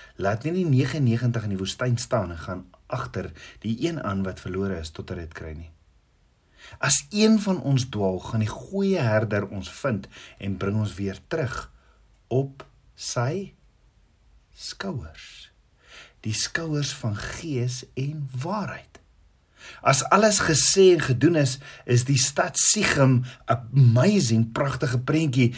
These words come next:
van die hele verbond van Yeshua, ons koning en Messias. Die berge is sy skouers. Hy is die gesalfde hoof tussen hulle en ons is die nek en die liggaam wat intiem met hom verbind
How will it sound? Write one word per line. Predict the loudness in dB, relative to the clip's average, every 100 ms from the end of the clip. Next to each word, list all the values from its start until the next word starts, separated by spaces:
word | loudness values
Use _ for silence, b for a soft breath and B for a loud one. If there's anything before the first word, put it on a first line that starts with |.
| B
van | B 2 4
die | 4
hele | 2 0
verbond | -2 -4 -4 0 0 0 -2
van | -6 -6
Yeshua, | -6 -4 -4 -4 -6 -8 -8 B B
ons | -8 -8
koning | -6 -6 -6 -10
en | -10
Messias. | -10 -10 -12 -14 -16 -20 _ _ _ _ _ _
Die | 0
berge | 2 2 2 2 0 0 B B B
is | -6 -2
sy | -2
skouers. | -4 -6 -8 -8 -10 -16 -18 B B B
Hy | 6
is | 6 4 0
die | 0
gesalfde | 2 2 6 6 6 4
hoof | 4 4 0 -2
tussen | -4 0 2
hulle | 4 4 B B B
en | 0 2
ons | 6 6 6
is | 2
die | 4 4
nek | 6 4 2
en | 4
die | 4 6
liggaam | 2 4 4 4 0 B
wat | 0 2
intiem | 2 0 2 4 4 0
met | -4
hom | -2 -2
verbind | -4 -6 -6 -8 -12